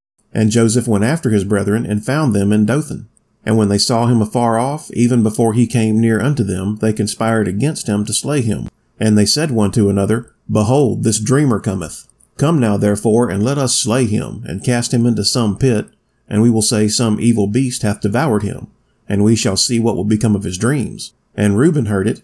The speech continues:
and he delivered him out of their hands, and said, 'Let us not kill him.' And Reuben said unto them, 'Shed no blood, but cast him into this pit that is in the wilderness, and lay no hand upon him, that he might rid him out of their hands,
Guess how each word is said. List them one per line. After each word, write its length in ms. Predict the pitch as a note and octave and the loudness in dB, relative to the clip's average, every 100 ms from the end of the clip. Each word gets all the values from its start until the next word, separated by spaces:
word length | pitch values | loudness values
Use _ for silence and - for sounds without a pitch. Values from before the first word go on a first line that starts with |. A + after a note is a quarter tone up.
| - | -10
and 120 | A2 | -2
he 80 | A#2 | 2
delivered 380 | A2 A2 A2+ A2 | 4 2 2 2
him 160 | A2 | 0
out 140 | G2 G#2 | 0 -2
of 120 | G2+ | -2
their 140 | F#2+ | -2
hands, 480 | G#2+ C#3+ G2+ - - _ _ - | 0 -2 -4 -6 -10 _ _ -4
and 140 | G2 | -2
said, 260 | - G#2+ G2+ | 0 -2 0
'Let 200 | G#2+ B2+ | 0 0
us 180 | A#2 A#2 | 0 0
not 300 | B2+ D3+ - | -2 -2 -2
kill 220 | A2 F#2 | -2 -2
him.' 300 | F2+ A#1 - _ _ - | -6 -8 -12 _ _ -6
And 160 | G#2 G#2+ | 0 4
Reuben 240 | A2+ F#3 | 4 2
said 220 | - E3 | 0 -2
unto 160 | D#3 G#2+ | 0 0
them, 300 | G#2 G2+ F#2+ | 2 0 0
'Shed 360 | - B2 C3+ C#3+ | -2 0 0 0
no 160 | D#3 | 0
blood, 400 | C3+ D3 G#2+ - _ _ _ - | 2 0 -2 -8 _ _ _ -6
but 220 | G#2 G2 | -4 -2
cast 300 | - C3+ C3+ | 0 0 0
him 140 | C#3+ C3+ | 0 2
into 160 | B2 | 2
this 220 | A2 G#2+ - | 2 2 2
pit 340 | D#3 B2 - | 0 0 0
that 140 | G#2 G#2 | -2 0
is 140 | A2+ | 2
in 100 | G#2+ | 2
the 80 | F#2+ | 2
wilderness, 640 | A#2+ D#3+ G#2+ F2+ - - _ _ _ - | 0 0 -2 -4 -6 -8 _ _ _ -4
and 200 | G2+ G#2+ | 2 4
lay 200 | A#2+ A2+ | 4 2
no 260 | G#2 C#3 | 2 2
hand 260 | C#3 D3 C3 | 0 0 -2
upon 300 | B2 D#3+ D3 | -2 -2 0
him, 300 | G#2+ - - _ _ | -2 -4 -14 _ _
that 140 | G#2 G2+ | -4 0
he 120 | A#2 | 2
might 280 | A2+ G#2 D#2+ | 2 0 -2
rid 220 | C3+ C#3+ | -2 2
him 220 | A2+ G2 | 0 0
out 140 | G2 | -2
of 100 | G2+ | -2
their 140 | G2+ F#2+ | -2 -2
hands, 480 | B2 A2+ B1 - | -2 -2 -6 -12